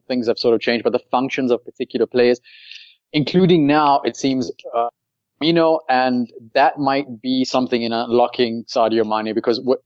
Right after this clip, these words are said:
when the season started, what I've seen is that I, I, I saw, like, Mo Salah, more or less same function,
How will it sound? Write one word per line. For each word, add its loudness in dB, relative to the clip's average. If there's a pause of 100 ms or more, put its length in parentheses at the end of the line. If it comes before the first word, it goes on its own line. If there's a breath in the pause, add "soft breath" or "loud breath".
(560)
when 0 (180)
the -6
season 0
started, 0
what 2
I've 2
seen -4
is -4
that 2
I, 2 (120)
I, -6
I 2
saw, -2
like, 2
Mo -2
Salah, 0 (320)
more 0
or 2
less 0 (1160)
same 0
function, -2